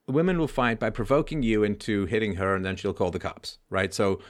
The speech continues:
so she'll take something that you treasure. She'll take something that's not directly you, that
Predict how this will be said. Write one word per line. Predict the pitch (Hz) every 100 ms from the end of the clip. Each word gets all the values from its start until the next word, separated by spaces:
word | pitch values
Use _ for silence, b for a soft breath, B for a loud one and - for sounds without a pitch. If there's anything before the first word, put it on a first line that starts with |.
| B
so | - 127
she'll | 113 156 156
take | - 156 -
something | - 131 147 131
that | -
you | 143
treasure. | - 143 110 92
She'll | - 135
take | - 131 -
something | 131 120 123
that's | 107 -
not | 117 139 175 -
directly | 165 151 160 160 151
you, | 113 104 127
that | 101